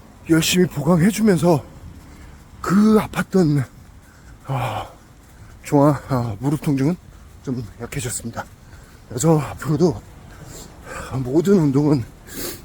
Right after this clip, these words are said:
기초가, 기본기가 탄탄해야 된다는 걸 절실히 깨달았기 때문에 더욱더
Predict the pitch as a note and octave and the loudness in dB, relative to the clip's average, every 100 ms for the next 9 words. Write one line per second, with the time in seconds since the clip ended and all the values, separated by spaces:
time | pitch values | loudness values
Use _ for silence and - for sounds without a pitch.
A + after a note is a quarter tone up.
0 | - - - - - C#3 - - - - | -16 -14 -6 -6 -2 -4 -6 -16 -20 -20
1 | - - - C3 C#3+ C3 C#3 - F#3 G#3 | -20 -20 -8 -4 -4 -2 -6 -4 -4 0
2 | G3+ E3 D3 C#3 C3 C#3 B2 - - - | 2 2 2 0 0 0 -2 -8 -20 -20
3 | - - C#3 D3 C#3+ G3+ G3 E3+ - C#3 | -14 -6 -4 -4 0 2 2 0 -2 0
4 | D#3 C#3+ - - - - - - C#3+ - | 0 0 -6 -14 -14 -14 -6 0 0 2
5 | F3 | 0